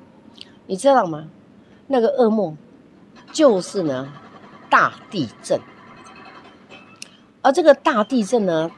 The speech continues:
震到什么程度呢？我们住的楼呢，整个都倾斜倒塌，然后碎裂了，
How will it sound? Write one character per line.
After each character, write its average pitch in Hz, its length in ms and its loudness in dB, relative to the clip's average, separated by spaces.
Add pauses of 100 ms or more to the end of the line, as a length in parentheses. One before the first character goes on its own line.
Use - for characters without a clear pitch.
(240)
震 269 200 6
到 226 160 6
什 180 140 -4
么 156 140 0
程 160 260 -4
度 180 200 -4
呢？ 147 200 -6 (920)
我 233 100 4
们 262 160 4
住 311 320 0
的 208 140 2
楼 175 420 4
呢， 175 260 0
整 208 360 2
个 240 100 2
都 269 160 8
倾 170 500 -4
斜 160 380 -2 (140)
倒 190 240 2
塌， - 400 -2 (120)
然 190 160 2
后 226 200 0 (500)
碎 226 380 2
裂 190 260 -2
了， - 140 -10